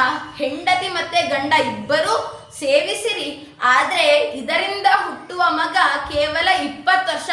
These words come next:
ಅಷ್ಟೇ ಬದುಕ್ತಾನೆ ಅಂತ. ರಾಜ ಯೋಚಿಸ್ತಾನೆ, ಮಕ್ಕಳೇ ಇಲ್ಲದೆ ಸಾಯುವುದಕ್ಕಿಂತ ಇಪ್ಪತ್ತು ವರ್ಷ ಮಕ್ಕಳಾದರೂ ಇದ್ದರೆ ಉತ್ತಮ ಅಂತ ಹೇಳಿ ಪ್ರಸಾದವನ್ನ ಸೇವಿಸ್ತಾರೆ.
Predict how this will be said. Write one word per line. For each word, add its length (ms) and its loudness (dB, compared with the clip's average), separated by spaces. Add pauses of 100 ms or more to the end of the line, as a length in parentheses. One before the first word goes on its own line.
ಅಷ್ಟೇ 300 -2
ಬದುಕ್ತಾನೆ 680 -6
ಅಂತ. 220 -14 (560)
ರಾಜ 480 2
ಯೋಚಿಸ್ತಾನೆ, 580 -2
ಮಕ್ಕಳೇ 720 2
ಇಲ್ಲದೆ 480 -2
ಸಾಯುವುದಕ್ಕಿಂತ 840 -2 (540)
ಇಪ್ಪತ್ತು 600 0
ವರ್ಷ 260 2 (100)
ಮಕ್ಕಳಾದರೂ 880 4
ಇದ್ದರೆ 560 2
ಉತ್ತಮ 440 0
ಅಂತ 200 -2
ಹೇಳಿ 400 -6
ಪ್ರಸಾದವನ್ನ 760 0 (160)
ಸೇವಿಸ್ತಾರೆ. 880 -4